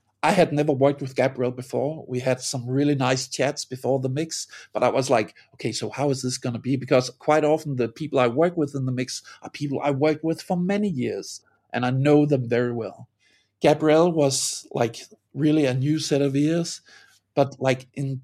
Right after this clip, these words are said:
just a couple of days during pre-mixing effects, like, we were just totally in sync. And it was often so that I was kinda such, "Oh, uh,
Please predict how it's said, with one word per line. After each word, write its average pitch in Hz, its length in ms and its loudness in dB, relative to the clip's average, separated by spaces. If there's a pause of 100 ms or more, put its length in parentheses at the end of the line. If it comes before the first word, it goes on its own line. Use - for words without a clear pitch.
just 160 260 0
a - 40 -10
couple 175 340 -4
of 185 100 -2
days 175 480 0 (100)
during 147 300 -2
pre-mixing 185 880 -4
effects, 185 480 -4
like, 120 320 -6 (420)
we 160 140 -2
were 156 140 0
just 147 460 0
totally 196 580 2
in 135 80 -4
sync. 147 480 -2
And 139 180 -2 (140)
it 147 140 2
was 160 160 2
often 180 260 2
so 156 240 2
that 143 260 0 (220)
I 143 80 4
was 147 120 2
kinda 143 200 -2
such, 135 200 -6 (120)
"Oh, 180 160 -2 (400)
uh, 156 340 2